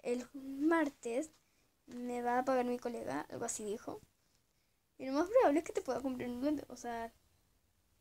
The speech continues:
nieve, zafiro". Es igual a Colorito feliz,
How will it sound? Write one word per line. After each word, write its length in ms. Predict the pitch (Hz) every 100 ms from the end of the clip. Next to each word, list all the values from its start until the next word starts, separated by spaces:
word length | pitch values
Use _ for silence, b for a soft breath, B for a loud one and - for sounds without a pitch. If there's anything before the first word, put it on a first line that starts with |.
| _ _ _ _ _ _ _ 277
nieve, 800 | 247 240 - - - 233 277 359 _ -
zafiro". 1080 | 370 320 311 - 82 - - - 85 277 349 _ _ - -
Es 100 | 320
igual 180 | 330 311
a 60 | 320
Colorito 460 | 330 330 349 294
feliz, 560 | 311 359 381 415 466